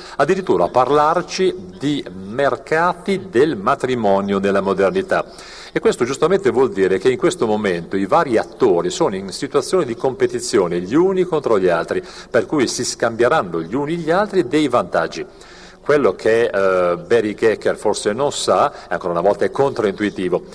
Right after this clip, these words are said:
è che questi mercati non esistono nell'epoca premoderna, ma esistono invece nell'epoca moderna,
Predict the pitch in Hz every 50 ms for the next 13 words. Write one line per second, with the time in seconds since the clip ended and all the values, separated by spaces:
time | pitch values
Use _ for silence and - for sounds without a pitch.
0 | - - - - 170 151 - 135 123 - - 208 - - 139 123 117 120 123 123
1 | - - 104 87 87 - - 143 143 151 185 202 180 170 143 123 - 202 202 -
2 | - - 104 87 87 87 90 87 90 95 92 90 - - 92 - 90 82 - -
3 | 92 95 90 90 90 87 87 82 80 80 80 76 - 87 90 90 87 87 90 90
4 | - 120 160 165 - - 202 202 214 202 151 - - - - 147 151 170 151 104
5 | 85 - - 98 92 - 90 87 90 95 98 87 98 92 92 92 90 92 -